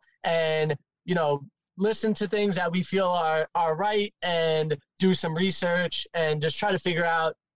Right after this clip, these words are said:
you know, kinda where we sit in the grand scheme of it.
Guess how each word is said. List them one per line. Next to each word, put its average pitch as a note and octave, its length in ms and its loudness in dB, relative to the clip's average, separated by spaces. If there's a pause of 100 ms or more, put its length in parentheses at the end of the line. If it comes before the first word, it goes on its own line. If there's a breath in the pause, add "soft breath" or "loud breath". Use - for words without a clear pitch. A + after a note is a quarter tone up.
you D#3+ 80 -4
know, D#3 140 2
kinda D#3 560 0
where D3+ 260 0
we D#3+ 160 -2
sit D3+ 400 2 (320)
in D#3 200 0
the C#3+ 260 2
grand D3+ 280 0
scheme C#3+ 220 0
of B2 140 -2
it. C3+ 120 0